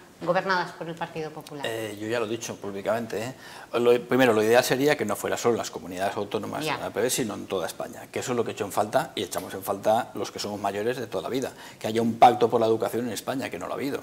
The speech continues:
Speaker 2: y no solo la universitaria, sino la secundaria. Lo que no puede ser es que cada partido que llegue vayamos cambiando, porque eso no es sensato, no es, eh, ciencia. Vale, dicho lo cual, eh,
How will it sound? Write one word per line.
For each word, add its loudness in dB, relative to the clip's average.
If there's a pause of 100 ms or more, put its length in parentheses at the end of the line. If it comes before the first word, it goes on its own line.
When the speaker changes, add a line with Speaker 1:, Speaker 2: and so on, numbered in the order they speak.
(120)
Speaker 2:
y -16
no -10
solo -2
la 0
universitaria, -2
sino 0
la -2
secundaria. -6
Lo -4
que -6
no -6
puede -6
ser 0
es -4
que -4
cada 2 (240)
partido 0
que -2
llegue 4
vayamos 4
cambiando, 0 (240)
porque -4
eso 4
no 6
es -4
sensato, -6
no -2
es, -6
eh, -10
ciencia. -10 (480)
Vale, -4 (120)
dicho 0
lo 6
cual, 4 (420)
eh, 0